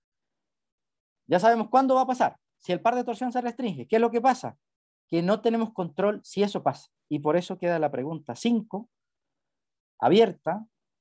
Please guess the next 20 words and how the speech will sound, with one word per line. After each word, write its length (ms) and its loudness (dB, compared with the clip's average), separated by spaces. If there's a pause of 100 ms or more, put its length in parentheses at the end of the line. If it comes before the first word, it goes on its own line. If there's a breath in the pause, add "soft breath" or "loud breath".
por 120 -8
si 220 0
al-, 200 2
alguien 260 0
quiere 200 2
estudiar 240 -2
estas 260 -8
cosas, 480 -4 (120)
dado 260 6
un 100 2
anillo 360 0
coherente, 600 -2 (220)
R, 420 0 (880)
y 180 4
tenemos 400 2
un 180 -2
clas-, 360 0
un 180 -4
tilting 320 -2
clásico, 520 -2